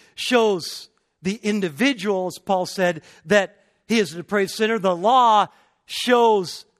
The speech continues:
the grossness of sin itself. The law shows how black sin is. It shows how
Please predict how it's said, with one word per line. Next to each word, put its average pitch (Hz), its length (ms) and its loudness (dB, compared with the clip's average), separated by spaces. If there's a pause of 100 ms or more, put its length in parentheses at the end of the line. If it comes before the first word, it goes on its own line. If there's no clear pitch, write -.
(1400)
the 175 180 -2
grossness 165 880 -4
of 165 240 -10
sin 190 320 -8
itself. 123 760 -16 (1600)
The 190 100 -2
law 240 260 4
shows 233 360 -2
how 214 160 2
black 233 520 0
sin 214 340 -4
is. 147 420 -10 (240)
It 240 140 0
shows 247 300 0
how 226 240 0